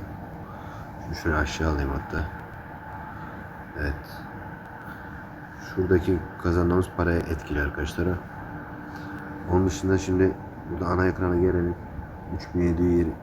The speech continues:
yedi yüz yirmi gigahertz verdi bize. Şimdi yüklensin ekran. Bunlar benim şu an on dört nokta seksen altı P H gücüm var arkadaşlar, tamam mı? Burada benim yüzde on yedi bonusum var. Şu mavi gördüğünüz kısım.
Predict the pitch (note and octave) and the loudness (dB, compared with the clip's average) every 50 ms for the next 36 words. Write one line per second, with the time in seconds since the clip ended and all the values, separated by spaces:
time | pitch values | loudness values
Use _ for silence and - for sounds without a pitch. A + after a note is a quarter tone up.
0 | - - E2+ D#2+ D#2+ F2 F2 E2+ D#2+ E2+ F2 E2+ F2+ E2+ D#2 E2+ D#2+ E2+ E2+ E2+ | -10 -6 -6 -4 0 2 2 2 4 4 4 4 4 2 2 0 2 4 4 2
1 | E2 - - D#2+ D2+ D2+ D2+ D2+ D2 D2+ D2+ E2+ F2+ - - - - - - - | 2 0 -2 -2 0 0 0 0 0 0 0 -2 -2 -4 -6 -10 -12 -12 -14 -14
2 | - - - - - - - - - - - - - - - - - - - - | -14 -14 -12 -12 -12 -12 -12 -12 -12 -12 -12 -10 -10 -10 -10 -10 -10 -12 -12 -12
3 | - - - - - - - - - - - - E2 E2 D#2+ D#2 - - E2+ E2 | -12 -14 -14 -12 -12 -12 -12 -12 -12 -12 -6 0 4 4 4 4 4 4 4 4
4 | D#2 - - D#2+ D#2 C#2+ D2+ D#2+ D#2+ D#2 D#2+ F2 F2+ F#2 G2 G2 F#2 D#2 - - | 4 4 2 0 0 2 2 2 2 2 4 4 6 8 8 6 6 4 0 -6
5 | - - F2 F2+ F#2 G2 G2+ G2+ - - - - F#2 F#2 F#2+ G#2 - - - - | -8 -4 0 2 4 4 4 2 -2 -8 -4 0 0 2 2 0 -4 -8 -12 -14
6 | - - - - - - - - - - - - - - - - - - - - | -14 -14 -14 -14 -14 -14 -12 -12 -12 -14 -14 -14 -14 -14 -14 -14 -14 -14 -14 -12
7 | - - - - - - - - - - - - G2 G2+ G2+ G2 F#2+ G2 F#2 F#2 | -12 -12 -12 -10 -12 -12 -12 -12 -12 -10 -4 2 4 6 6 8 8 6 6 4
8 | - F2+ F#2 F2+ - - G2 G2 - F#2+ E2+ - - F#2 F2+ F2 - G2 - - | 4 2 2 2 2 2 -2 0 2 0 -2 0 2 2 2 4 2 -2 -2 0
9 | F#2+ F#2 F2+ F#2+ F#2+ - - - E2 D#2 E2+ D#2+ D#2 D2+ C#2+ D2 - E2 D#2+ D#2+ | 2 4 6 4 4 2 0 -2 0 2 4 4 4 4 2 -2 -4 -4 -4 -4
10 | - - - - - E2+ F2+ F2+ E2 D2 D2 - - - - - - - - - | -2 -2 -4 -2 0 0 2 2 2 0 0 -2 -2 -4 -4 -6 -6 -8 -8 -10
11 | - - - - - - - F#2 F2+ F#2+ F#2 F#2 F#2+ F#2+ F#2 - - - - F2 | -12 -12 -12 -10 -6 2 4 4 8 8 8 8 8 6 6 2 -2 -4 -2 0
12 | F2+ F2 E2+ F#2 F#2+ F#2+ G2 F#2+ F#2 F2 F#2 E2 D#2+ F2+ F2+ F2+ E2 - - - | 0 2 4 6 6 8 8 8 6 6 4 4 4 4 4 4 2 0 -2 -2
13 | D#2 D#2+ E2 - - - - D#2+ D#2 D#2 D#2 D#2+ D#2+ D#2+ D#2+ D#2 E2 D#2+ D#2 D#2 | 0 0 0 -2 -4 -6 -4 -4 -2 0 0 2 2 2 2 2 2 2 2 0
14 | D#2 D2+ - - - - - F#2 | 0 -2 -4 -6 -6 -4 -2 -2